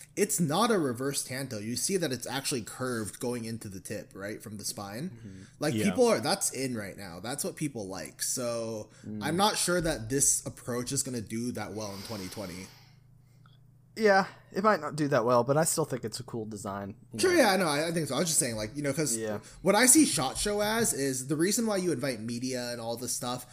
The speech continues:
Speaker 1: is 'cause you're trying to show people what direction your company is going in the coming year.
Speaker 2: Mm.
Speaker 1: Um, so I, I'm just saying I don't know if this approach is really gonna work out well for Best Tech, and they might wanna reconsider.
Speaker 2: Yeah,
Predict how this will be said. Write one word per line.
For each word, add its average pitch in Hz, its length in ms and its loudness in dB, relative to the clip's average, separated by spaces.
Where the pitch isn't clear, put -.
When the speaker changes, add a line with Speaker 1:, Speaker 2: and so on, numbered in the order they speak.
Speaker 1:
is 131 160 -2
'cause 139 160 -2
you're 147 140 0
trying 175 220 -4
to 151 80 -2
show 143 260 0
people 139 340 -6
what 120 220 -6
direction 113 440 -6
your 107 120 -8
company 110 320 -10
is 98 120 -10
going 98 400 -10
in 120 100 -8
the 110 80 -6
coming 104 280 -10
year. 95 240 -8
Speaker 2:
Mm. 101 220 -10
Speaker 1:
Um, 104 240 -4
so 151 200 2
I, 139 300 -2
I'm 156 160 -4
just 156 140 -2
saying 139 180 -2
I 120 140 -4
don't 131 260 -4
know 123 140 -6
if 117 120 -6
this - 300 -6
approach 120 340 -8
is 107 120 -8
really 113 140 -8
gonna 104 160 -12
work 98 240 -12
out 92 160 -10
well 95 160 -10
for 98 100 -14
Best 90 280 -10
Tech, 87 360 -12
and 107 80 -8
they 107 40 -6
might 107 200 -8
wanna 101 160 -10
reconsider. 98 640 -10
Speaker 2:
Yeah, - 180 -12